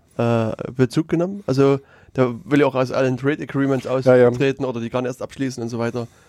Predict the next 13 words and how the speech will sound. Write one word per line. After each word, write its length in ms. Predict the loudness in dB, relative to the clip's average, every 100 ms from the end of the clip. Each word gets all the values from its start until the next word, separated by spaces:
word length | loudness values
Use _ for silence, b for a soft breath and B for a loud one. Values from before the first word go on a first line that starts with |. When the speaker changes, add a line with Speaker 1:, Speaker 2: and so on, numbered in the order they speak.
| b b b b
Speaker 1:
Und 180 | -4 0
da 40 |
war 100 | 0
halt 100 | -2
auch 100 | -6
die 80 | -10
Frage, 240 | -6 -4
was 140 | -4 -2
macht 120 | 0
Speaker 2:
America 480 | 6 6 6 4 0
first. 580 | 2 2 2 0 -12 -18 _ -4
Speaker 1:
Richtig. 380 | -4 -4 -12 -4
Speaker 2:
Hm. 300 | -2 -2 -4